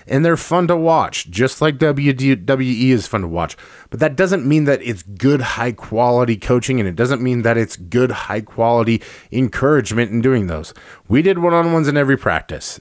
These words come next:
and more often than not, the, the drill got stopped or the rep got blown dead halfway through it because we had to get the technique correct. And I think sometimes with these camps,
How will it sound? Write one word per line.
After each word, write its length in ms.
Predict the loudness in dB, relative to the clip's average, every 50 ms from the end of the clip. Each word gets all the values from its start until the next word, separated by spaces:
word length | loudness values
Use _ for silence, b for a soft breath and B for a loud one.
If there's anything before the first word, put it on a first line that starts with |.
| _ _ -4
and 160 | -2 0 2
more 200 | 2 2 2 2
often 340 | 2 0 -2 -2 -2 -2 0
than 140 | 0 2 2
not, 360 | 2 2 2 0 0 -2 _ _
the, 360 | -20 -12 -6 -4 -4 -4 -6 -8
the 260 | -14 -12 -10 -8 -8
drill 280 | -4 -2 0 2 2 2
got 240 | 0 -2 -4 -4
stopped 560 | -8 -10 -6 -2 0 0 0 -2 -4 -8 -16 B B B B B B B B B -4
or 300 | 0 0 2 2 2 0
the 540 | -2 -2 -2 0 0 2 0 0 -2 -4 -8 b b b -6
rep 320 | -2 0 0 0 0 -2
got 220 | -2 -2 -2 -2
blown 260 | 0 0 0 0 0 0
dead 220 | 2 2 2 0
halfway 420 | 0 -2 -2 -4 -2 -2 -2 -2
through 300 | 0 0 0 2 2 2
it 160 | 2 0 -2 B B B B B B B
because 460 | -2 -2 -2 0 0 2 2 0 0 -2
we 240 | 0 2 2 2
had 500 | 2 0 -2 -2 0 0 0 0 -4 -4
to 100 | -4 -4
get 280 | -4 -2 -2 -2 -2 -2
the 80 | -4 -4
technique 480 | -2 -2 -2 -2 0 0 0 -2 -2
correct. 500 | -2 0 2 2 2 0 -2 -4 -12 -20 b b b b b b b b b b
And 120 | -4 -2 0
I 80 | 0
think 180 | 0 -2 -2 -2
sometimes 540 | -2 -2 0 0 0 0 0 0 0 0 0
with 120 | -2 -2
these 200 | -4 -4 -6 -6
camps, 680 | -4 -2 0 0 2 2 2 0 -2 -4 -8 -12 -14